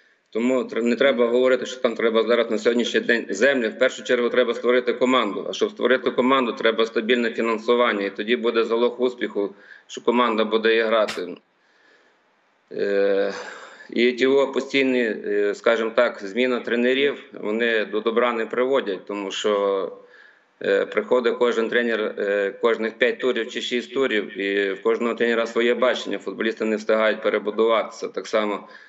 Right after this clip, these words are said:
коли приходить там, е, скільки вже в Карпат, е, помінявся менеджмент,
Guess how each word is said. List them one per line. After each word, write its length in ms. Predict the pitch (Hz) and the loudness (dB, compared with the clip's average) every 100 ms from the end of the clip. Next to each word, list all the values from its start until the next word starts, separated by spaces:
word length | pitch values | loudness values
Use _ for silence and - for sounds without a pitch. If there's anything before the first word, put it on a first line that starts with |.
| - _ | -20 _
коли 200 | 110 107 | -2 0
приходить 520 | 107 107 107 113 107 104 | 2 -2 2 2 2 0
там, 180 | 104 | -2
е, 300 | 98 101 98 | 0 2 0
скільки 280 | 95 110 107 | -2 -4 -2
вже 160 | 95 104 | 0 0
в 40 | |
Карпат, 420 | 107 104 113 104 - | 0 0 0 0 -4
е, 200 | 98 101 | -2 -2
помінявся 800 | 95 104 101 101 98 92 104 98 | -2 -4 -2 -2 -2 -2 0 0
менеджмент, 800 | 95 117 135 123 104 104 117 107 | 2 0 0 -2 -4 -2 -2 -2